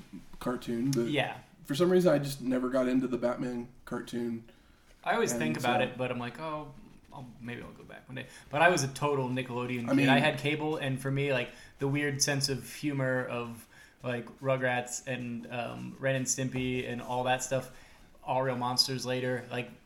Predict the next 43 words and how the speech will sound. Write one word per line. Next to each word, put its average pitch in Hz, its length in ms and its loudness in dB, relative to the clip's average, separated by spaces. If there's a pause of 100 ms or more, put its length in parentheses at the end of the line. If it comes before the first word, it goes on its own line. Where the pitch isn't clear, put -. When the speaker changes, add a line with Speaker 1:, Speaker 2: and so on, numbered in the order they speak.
(300)
Speaker 2:
I 135 60 -4
think 135 280 -4
that 135 140 -4
that's 127 300 -2
where 120 460 -2
I 117 140 -2 (160)
draw 127 220 4
my 120 200 0
sense 127 240 -4
of 113 80 -10
humor 127 240 -4
from, 117 240 -4
is 113 180 -6
these, 120 440 -8 (600)
the 139 80 0
weird 135 600 2 (200)
Nickelodeon, 127 680 -4
Pete 160 160 -4
and 135 80 -4
Pete, 151 400 -6
which - 120 -16
is - 380 -6
still 123 300 -6
my 123 120 -6
favorite 123 280 -6
show 131 120 -4
of 123 100 -4
all 131 120 0
time. 160 300 -8 (560)
But, 135 180 2
like, 120 320 -4 (380)
so 147 240 -4
the 131 220 0 (220)
superhero 139 520 0
stuff 135 200 -2
didn't 127 200 -2
work 135 180 0
on 123 160 -2
me 120 140 -4
as 113 100 -6
much 120 300 -4
as, 117 200 -4
like, 113 300 -8